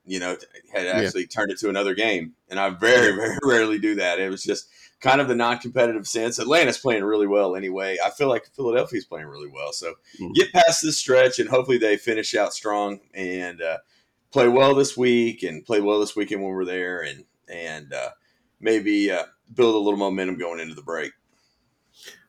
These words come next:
Speaker 2: Yeah, yeah, 'cause, I mean, you get past the Phillies and all you have to do is, is beat the Dodgers. So,
Speaker 1: Yeah.
Speaker 2: um, <laughs> you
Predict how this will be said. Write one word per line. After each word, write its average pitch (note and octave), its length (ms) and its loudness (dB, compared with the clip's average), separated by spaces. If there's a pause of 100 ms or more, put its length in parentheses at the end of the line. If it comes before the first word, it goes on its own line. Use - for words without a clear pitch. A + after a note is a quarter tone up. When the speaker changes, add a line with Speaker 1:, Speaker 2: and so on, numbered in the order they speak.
(140)
Speaker 2:
Yeah, G#2+ 200 2 (120)
yeah, B2 240 4
'cause, C3+ 280 2
I D3 80 4
mean, D3 200 6
you E3 80 2
get F3 140 4
past E3+ 220 8
the - 60 2
Phillies D3 320 6
and A#2 80 2
all C3 100 8
you B2 80 4
have G#2 80 -2
to G#2 40 -10
do A2 200 2
is, - 220 -6
is G#2 140 -6
beat A2 220 -6
the D#2+ 60 -10
Dodgers. F#2 440 0
So, G2 200 -4 (220)
Speaker 1:
Yeah. A2 280 2
Speaker 2:
um, B2 380 6
<laughs> D3 560 4
you D3+ 120 -2